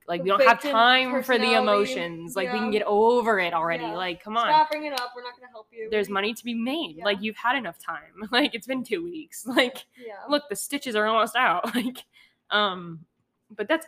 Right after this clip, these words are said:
Speaker 1: all I could find on that young man, though, which was weird. Um, and it kinda made me think, I'm like, "How, how wealthy is his family? Like, do they just, can they not afford, you know,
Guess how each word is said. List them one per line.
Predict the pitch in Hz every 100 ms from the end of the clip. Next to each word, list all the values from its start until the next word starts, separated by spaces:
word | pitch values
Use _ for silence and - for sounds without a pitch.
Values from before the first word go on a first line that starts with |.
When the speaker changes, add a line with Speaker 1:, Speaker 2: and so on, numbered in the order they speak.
| -
Speaker 1:
all | 311
I |
could | 330 294
find | - 302 226 185
on | - 190 185 170 - _ _ _ _ _ _ _
that | 202 214
young | 214 208
man, | 190 214 170
though, | 165 165 _ _ _ _ -
which | 208
was | 240 196
weird. | 220 208 180 180 - _ _ _ _ _
Um, | 202 196 180 160
and | -
it | 208 -
kinda | 226
made | 220 214
me | 214
think, | 208 202 202
I'm |
like, | 202 190
"How, | 185 226 247 202 -
how | 202 214 214 208
wealthy | 196 202 196 202
is | 185
his | 175 170
family? | 185 180 160
Like, | 165 165
do | 160
they | 165 165
just, | 165 - _ _ -
can | 196
they | 180
not | 170 165
afford, | 170 - 170 -
you | 160
know, | 156